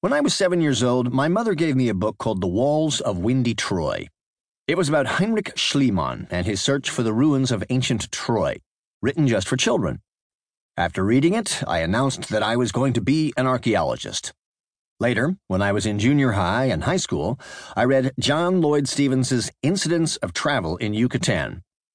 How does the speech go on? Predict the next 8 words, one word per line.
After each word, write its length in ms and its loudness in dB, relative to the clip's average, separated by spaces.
and 400 2
C 240 -2
W 300 2
Seyram's 800 2
Gods, 560 -2
Graves, 400 0
and 100 0
Scholars, 720 -4